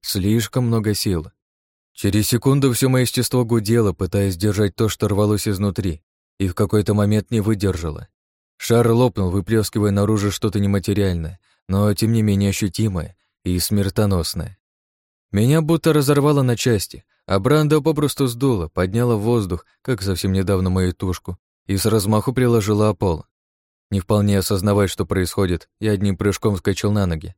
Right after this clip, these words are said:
и бросился к трясущему головой, потерявшему координацию бастарду.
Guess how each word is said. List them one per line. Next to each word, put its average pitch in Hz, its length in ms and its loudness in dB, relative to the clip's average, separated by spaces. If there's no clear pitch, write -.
и 92 100 0
бросился 101 560 0
к - 80 -20
трясущему 104 540 -2
головой, 98 400 0
потерявшему 95 640 -2
координацию 95 580 -2
бастарду. 87 580 -4